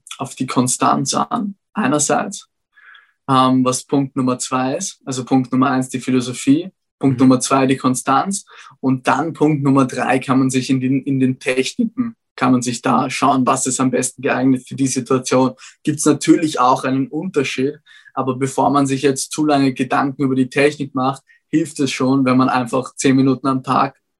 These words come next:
Speaker 1: still sitzt und literally nichts tut, außer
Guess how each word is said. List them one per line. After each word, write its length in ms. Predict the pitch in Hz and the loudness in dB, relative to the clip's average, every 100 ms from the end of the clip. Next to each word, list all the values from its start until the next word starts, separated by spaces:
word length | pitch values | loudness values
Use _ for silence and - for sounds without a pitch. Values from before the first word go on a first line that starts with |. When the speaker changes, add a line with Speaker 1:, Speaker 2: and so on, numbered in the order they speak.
| _ | _
Speaker 1:
still 380 | - - 139 139 | -12 0 2 2
sitzt 420 | 131 147 - - _ - _ - | 2 0 -2 -12 _ -20 _ -2
und 260 | 139 135 | 0 0
literally 520 | 143 135 - 135 135 | -2 -2 0 2 4
nichts 400 | 127 139 139 - | 4 2 0 -6
tut, 380 | - - 147 147 - | -6 -2 -2 -2 -4
außer 580 | 127 131 - 131 131 | 0 2 4 4 4